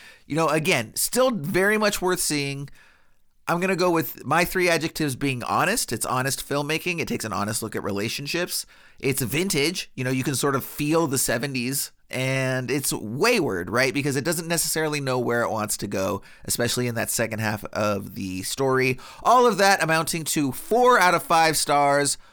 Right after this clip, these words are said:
for Licorice Pizza from your boy Jason here. So do go see it. Definitely recommend it. Might wanna bring those expectations down a little bit just because I know everybody is thinking it's gonna be a five plus star film.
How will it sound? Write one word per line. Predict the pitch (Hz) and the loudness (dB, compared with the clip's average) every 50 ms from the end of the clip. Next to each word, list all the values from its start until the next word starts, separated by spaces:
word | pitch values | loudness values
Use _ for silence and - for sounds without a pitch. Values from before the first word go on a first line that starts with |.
| - _ _ | -20 _ _
for | - - - 127 120 120 117 117 113 | -10 -4 -2 0 2 2 2 0 0
Licorice | - 120 123 131 156 170 - 175 165 151 139 - - | -2 -4 -2 0 0 0 0 0 0 0 -2 -2 -4
Pizza | - 131 127 120 - - 131 123 123 123 123 127 - - - _ _ _ | -4 -4 -4 -2 -2 0 2 2 2 2 0 -2 -6 -12 -20 _ _ _
from | - - 123 117 113 | -6 -4 -2 -2 -2
your | 117 113 | -2 -2
boy | 104 117 120 120 | -2 0 0 0
Jason | 101 110 107 113 110 - 113 107 | 0 -2 -2 -2 -2 -2 -4 -4
here. | 107 107 107 110 - - 101 113 - - _ _ _ - | -4 -4 -4 -4 -4 -6 -8 -10 -12 -18 _ _ _ -8
So | - - - 127 120 120 | -4 -2 0 0 0 0
do | 117 - - 247 254 | 0 -2 -2 0 2
go | 214 233 220 | 4 4 4
see | 202 - 202 196 185 | 4 4 2 4 4
it. | 196 180 139 | 2 2 2
Definitely | - 180 185 175 185 190 190 | 2 2 2 2 0 0 2
recommend | 180 175 175 175 175 147 143 151 156 151 147 | 2 2 2 2 0 0 2 2 2 2 2
it. | 160 160 - - - - - - | 2 2 0 -2 -8 -20 -18 -8
Might | - 139 180 202 196 165 | -2 2 2 2 2 2
wanna | 196 190 196 185 175 165 | 2 2 4 4 2 2
bring | 135 120 156 156 156 | 2 0 0 0 0
those | 156 151 147 135 - | 0 0 0 0 0
expectations | 98 139 - - 139 127 - 127 131 127 139 123 117 110 | 0 0 0 -2 -2 -2 -2 -2 -2 -2 -4 -4 -4 -4
down | 127 127 120 117 | -2 -2 -2 -2
a | 113 | -2
little | 110 110 135 160 190 196 190 175 | -4 -4 -2 0 0 2 2 2
bit | 160 165 156 - | 2 0 0 0
just | 139 135 131 | -2 -2 -2
because | 156 139 - 131 117 | -2 -2 -2 0 0
I | 123 | -2
know | 120 117 117 - - | -2 -4 -6 -4 -2
everybody | 147 160 156 151 151 135 139 131 127 | 0 2 2 2 2 2 2 0 0
is | 123 117 | 0 -2
thinking | - 127 120 123 123 | -4 -6 -6 -6 -6
it's | 120 117 113 - | -6 -6 -4 -4
gonna | 127 123 | -4 -4
be | 113 117 | -2 -2
a | 117 117 | -4 -2
five | - 120 117 113 113 - | -2 -2 -2 -2 -2 -4
plus | - 117 113 | -4 -4 -4
star | - - - 117 110 107 | -4 -2 -2 -2 -2 -2
film. | - - 120 117 117 117 117 117 | -2 -2 -2 -2 -2 -2 -4 -6